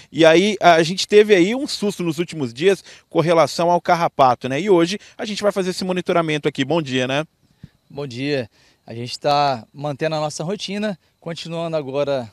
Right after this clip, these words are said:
Speaker 2: a primeira do ano a ser feita, devido a situações climáticas de muita chuva,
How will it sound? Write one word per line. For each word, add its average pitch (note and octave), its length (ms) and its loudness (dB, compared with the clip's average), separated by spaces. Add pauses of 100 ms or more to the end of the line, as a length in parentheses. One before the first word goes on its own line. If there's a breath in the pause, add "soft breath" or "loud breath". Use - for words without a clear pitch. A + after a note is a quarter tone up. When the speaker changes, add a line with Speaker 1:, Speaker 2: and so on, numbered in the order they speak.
(340)
Speaker 2:
a A2+ 140 -16
primeira C#3+ 420 -4
do C#3 200 -8
ano F#3 300 -6
a D3+ 80 -8
ser C3+ 200 -10
feita, F3 680 -8
devido C#3 460 -4
a A#2+ 40 -12
situações C#3 520 -8
climáticas F3 640 -8
de C3 80 -14
muita C#3+ 480 -10
chuva, F3 640 -8